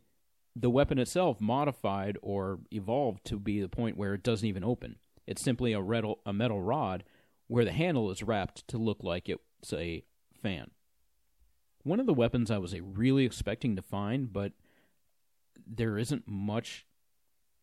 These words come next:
exa-, there isn't many examples of it, is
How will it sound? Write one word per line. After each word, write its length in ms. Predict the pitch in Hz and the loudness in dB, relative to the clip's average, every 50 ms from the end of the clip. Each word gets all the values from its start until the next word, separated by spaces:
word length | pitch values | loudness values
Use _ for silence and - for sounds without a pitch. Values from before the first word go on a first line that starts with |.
| _ - | _ -14
exa-, 320 | 90 85 90 92 107 - - - | -12 -12 -10 -10 -10 -10 -8 -8
there 320 | 104 80 78 107 107 120 | -8 -6 -4 0 0 2
isn't 240 | 131 123 143 117 101 | 2 2 2 2 2
many 220 | 110 110 110 110 | 2 2 0 0
examples 560 | 101 82 85 92 95 98 98 - 135 127 110 | -2 -4 -6 -8 -8 -6 -6 -4 -4 -2 0
of 120 | 135 127 156 | 0 0 -2
it, 100 | 175 226 - _ _ _ _ _ _ _ _ _ | -4 -6 -10 _ _ _ _ _ _ _ _ _
is 480 | - 120 120 117 117 113 107 98 - | 0 2 2 4 2 2 0 -2 -6